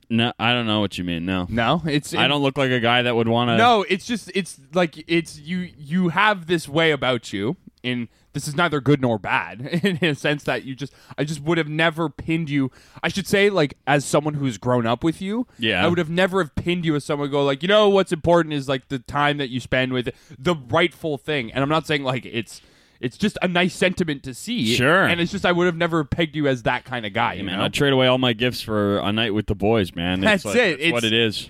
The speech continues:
Speaker 2: it's like, and I have to agree and shit like that, but, like,
Speaker 1: Yeah.
Speaker 2: man, getting a nice a nice gift. <laughs> This is,
Speaker 1: Nice
Speaker 2: this is
Speaker 1: gift.
Speaker 2: so, I, I find myself every time going back to Christmas reverting back to my childhood self.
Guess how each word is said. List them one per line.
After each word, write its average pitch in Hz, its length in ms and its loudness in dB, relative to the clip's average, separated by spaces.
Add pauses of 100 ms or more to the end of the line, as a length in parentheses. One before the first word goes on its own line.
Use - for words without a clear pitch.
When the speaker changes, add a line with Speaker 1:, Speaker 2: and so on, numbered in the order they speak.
Speaker 2:
it's 165 220 -2
like, 180 280 4
and 170 400 0 (1080)
I 175 140 2
have 214 320 0
to 208 180 2
agree 165 680 2 (440)
and 151 160 0
shit 165 200 2
like 143 200 -4
that, 120 280 -4
but, 123 200 -14
like, 107 160 -18
Speaker 1:
Yeah. 92 140 2
Speaker 2:
man, - 120 -8 (300)
getting 135 240 -6
a 98 40 -8
nice 113 440 -8 (800)
a - 40 -12
nice 110 160 -6
gift. 92 540 -6
<laughs> - 40 -18
This 170 280 -2
is, 117 240 -2
Speaker 1:
Nice 117 220 2
Speaker 2:
this 120 120 -6
is 123 100 -2
Speaker 1:
gift. 117 240 4
Speaker 2:
so, 170 500 4 (800)
I, 180 240 2
I 185 140 2
find 247 400 0
myself 202 520 2
every 185 280 -2
time 180 240 -2
going 165 180 -2
back 156 180 -2
to 139 80 -10
Christmas 143 400 -2
reverting 127 360 -2
back 110 220 0
to 120 100 -12
my 95 120 -4
childhood 92 480 -6
self. 87 320 -8